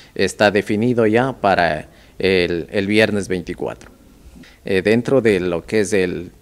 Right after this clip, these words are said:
desfile cívico-militar, tendremos la programación regular, que es en el transcurso del día, con el desfile, la sesión solemne. Eh, pues antes de eso también al,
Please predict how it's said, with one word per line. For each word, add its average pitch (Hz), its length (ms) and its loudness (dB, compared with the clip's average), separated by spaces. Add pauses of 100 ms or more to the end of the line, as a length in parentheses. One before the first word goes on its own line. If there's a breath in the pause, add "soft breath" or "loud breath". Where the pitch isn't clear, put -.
(280)
desfile 104 720 0
cívico-militar, 127 920 2
tendremos 143 400 0
la 113 160 -2
programación 117 640 -2
regular, 135 540 2 (760 loud breath)
que 110 220 2
es 104 100 2
en 104 120 -2
el 95 100 -2
transcurso 110 560 -2
del 139 160 2
día, 147 340 2
con 107 180 -4
el 92 80 -4
desfile, 123 540 0
la 98 140 -2
sesión 107 340 -6
solemne. 131 500 0 (520 loud breath)
Eh, 107 280 4
pues 110 220 0
antes 120 280 -2
de 120 80 4
eso 104 180 -2
también 98 400 -2
al, 87 260 -4